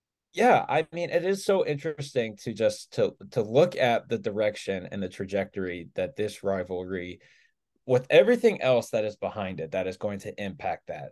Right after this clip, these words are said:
I mean, there's changes to college football are gonna impact this. Changes to the Big Ten are, are going to impact this rivalry.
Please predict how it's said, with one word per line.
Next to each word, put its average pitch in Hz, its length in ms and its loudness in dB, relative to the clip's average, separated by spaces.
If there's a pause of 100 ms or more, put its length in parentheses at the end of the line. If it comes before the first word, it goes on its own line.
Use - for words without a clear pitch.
I 95 180 -4
mean, 101 540 -6 (340)
there's 107 540 -2 (560)
changes 165 460 0
to 139 120 -8
college 135 380 6
football 170 500 4
are - 80 -4
gonna 135 320 0
impact 135 500 -2
this. 120 460 -2 (240)
Changes 131 380 -6
to 135 120 0
the 107 120 -4
Big 120 340 -4
Ten 131 580 0 (280)
are, 120 160 2
are 110 120 0
going 123 280 0
to 120 200 -4
impact 117 440 -2
this 113 220 -4
rivalry. 107 640 0